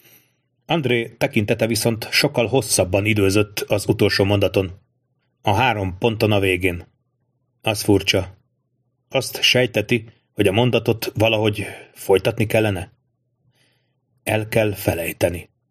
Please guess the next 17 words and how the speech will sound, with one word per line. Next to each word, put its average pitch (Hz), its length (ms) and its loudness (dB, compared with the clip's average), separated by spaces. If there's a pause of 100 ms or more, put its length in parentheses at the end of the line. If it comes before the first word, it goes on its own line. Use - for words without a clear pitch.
(140)
De 117 140 0
mit? 95 300 -10 (760)
Elolvasni? 92 720 0 (760)
Magát 101 520 0
ezt 101 200 0
az 98 120 2
üzenetet? 95 560 0 (460)
Erre 107 300 0
gondolt 107 460 2
Émié? 110 500 -4 (1300)
Arra, 117 600 2
amit 110 500 0
pár 107 220 4
hónappal 107 520 2
ezelőtt 104 340 2
mondott 107 400 2
a 104 200 2